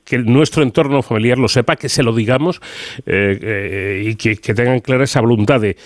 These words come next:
de ser <clears throat> donantes. Preparando esta entrevista, Beatriz, ha habido un dato que me ha llamado poderosamente la atención, ¿no?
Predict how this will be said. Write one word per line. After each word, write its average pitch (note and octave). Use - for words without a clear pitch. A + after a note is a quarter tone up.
de G2+
ser G#2
<clears throat> G#2
donantes. A#2
Preparando C3
esta E3
entrevista, A#2+
Beatriz, B2
ha F#2+
habido A#2+
un B2+
dato A#2+
que C3
me A#2
ha G2
llamado G#2+
poderosamente F2+
la E2
atención, D3
¿no? D#3